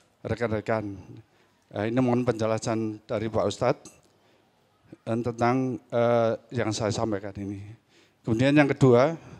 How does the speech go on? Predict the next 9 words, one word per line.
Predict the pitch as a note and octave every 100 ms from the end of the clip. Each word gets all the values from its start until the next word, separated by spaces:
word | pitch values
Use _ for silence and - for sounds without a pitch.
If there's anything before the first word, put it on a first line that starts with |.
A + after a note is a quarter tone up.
| - _ _ _ _ -
masalah | B2 B2 C#3 C#3+ D#3
pembagian, | D#3+ D#3 A#2+ A#2+ C3+ C#3 E3+ D#3+ - - _ _ _ _ -
eh, | B2+ C3
daging | B2+ A#2 B2
korban. | B2 C3 A#2+ G#2+ G2 F#2 - - - - - - _ _ _ _ _ _ _
Kalau | A#2 B2+ C3
kita | D#3 D3+ D3+
korban | D#3 C#3 C#3+ C#3+
di | B2+ C3+ C3 C3